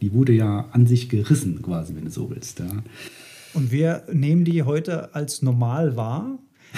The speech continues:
Speaker 2: weil's
Speaker 1: <laughs> Ja.
Speaker 2: schon immer so war.
Speaker 1: Weil's immer so war.
Speaker 2: Innerhalb unserer Lebensspanne.
Speaker 1: Aber wir wissen, wo es herkommt.
Speaker 2: Äußerst spannend, äußerst spannend.
Speaker 1: Dass das eben, das Geld ist eine zwischenmenschliche Angelegenheit. Und Bitcoin bringt Geld wieder da drin,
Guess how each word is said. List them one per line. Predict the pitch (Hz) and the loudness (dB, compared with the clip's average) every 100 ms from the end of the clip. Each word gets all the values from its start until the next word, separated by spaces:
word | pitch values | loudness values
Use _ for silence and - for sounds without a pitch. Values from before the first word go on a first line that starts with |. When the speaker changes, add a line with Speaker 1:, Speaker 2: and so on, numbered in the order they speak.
| 110 | 2
Speaker 2:
weil's | 127 160 | 4 4
Speaker 1:
<laughs> | 175 | 2
Ja. | |
Speaker 2:
schon | - 196 | 2 2
immer | 185 160 160 | 6 8 6
so | 185 175 | 2 -2
war. | 180 214 262 | -4 -6 -6
Speaker 1:
Weil's | 104 - | -8 -8
immer | 110 107 | -8 -6
so | 101 | -8
war. | 90 | 2
Speaker 2:
Innerhalb | 180 170 160 160 165 | 6 6 6 2 -2
unserer | 147 135 | -4 -4
Lebensspanne. | 123 127 170 - 175 180 214 247 | -4 -2 -4 -6 -8 -6 -6 -6
Speaker 1:
Aber | 127 113 98 | -4 -4 0
wir | 107 95 | -2 -2
wissen, | 107 127 143 | 0 0 -2
wo | |
es | 156 - | -6 -8
herkommt. | 117 - - | -10 -8 -2
Speaker 2:
Äußerst | 117 113 113 - | 0 2 0 -6
spannend, | - - - - 117 | -10 -6 -2 -2 -4
äußerst | 127 131 65 120 120 117 - | -4 -4 -2 -4 -8 -10 -14
spannend. | - - - 113 - - _ | -10 -6 -4 -6 -10 -18 _
Speaker 1:
Dass | 98 | -10
das | 107 - | -8 -4
eben, | 113 107 98 | -2 0 -2
das | 90 - - | -4 -10 -8
Geld | 120 190 170 | -6 -6 -6
ist | 135 123 | -4 0
eine | 117 117 - | 0 -2 -6
zwischenmenschliche | - 214 - 117 92 95 - 92 85 | 0 0 6 6 6 0 -2 -4 -6
Angelegenheit. | 82 78 - - - - - - 107 | -6 -8 -10 -10 -10 -10 -16 -14 -12
Und | - | 0
Bitcoin | 165 160 143 131 120 120 - - | 0 2 4 6 6 2 -4 0
bringt | 113 104 - | 6 6 6
Geld | 98 92 95 | 2 2 0
wieder | 82 | -2
da | 78 76 - | -4 -8 -8
drin, | 82 80 | -6 -6